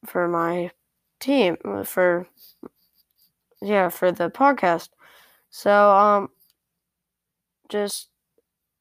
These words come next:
ask, just same thing again with the, um, voice messages. Just ask that and just tell me what your guys' thoughts are, and then from there, I'll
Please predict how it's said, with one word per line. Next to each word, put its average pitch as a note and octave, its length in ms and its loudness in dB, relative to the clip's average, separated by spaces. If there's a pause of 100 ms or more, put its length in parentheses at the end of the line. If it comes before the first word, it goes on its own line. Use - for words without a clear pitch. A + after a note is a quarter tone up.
(1120)
ask, G3 640 -2 (160)
just F#3 280 -6 (460)
same G3+ 300 -6
thing G3+ 200 -4
again G3 360 0
with F#3+ 200 -4
the, F3+ 360 0 (1040)
um, E3+ 480 -4 (500)
voice F#3 320 2
messages. A#3 600 2
Just F3 420 -4 (680)
ask F#3 380 2
that F#3+ 580 4
and F3 300 -4 (100)
just - 360 -8 (420)
tell G3 220 -2
me G3 100 -2
what G3 100 0
your G3 220 -4
guys' G3 260 -2
thoughts G3 320 2
are, A3+ 200 4
and G3 120 0
then F3 220 -4 (640)
from G3+ 220 0
there, G#3 260 4
I'll F#3+ 280 4